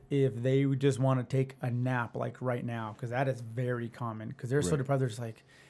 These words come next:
Speaker 1: and they'll get a common feedback, like, "I, I feel like, like, I just smoked, like, a joint or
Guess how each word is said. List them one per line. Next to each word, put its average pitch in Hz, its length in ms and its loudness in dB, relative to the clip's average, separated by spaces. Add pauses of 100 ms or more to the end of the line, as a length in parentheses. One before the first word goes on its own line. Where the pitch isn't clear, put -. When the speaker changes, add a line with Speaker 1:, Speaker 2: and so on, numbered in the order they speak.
(140)
Speaker 1:
and 175 200 2
they'll 185 100 4
get 196 140 6
a 196 40 2
common 160 300 4
feedback, 143 360 0
like, 127 220 -4
"I, - 160 -6 (640)
I - 40 -10
feel 175 220 -2
like, 175 300 0 (440)
like, 123 180 -6
I 135 80 0
just 139 200 0
smoked, 143 300 0
like, 135 160 -4
a 127 40 -4
joint 139 420 -2
or 120 80 -6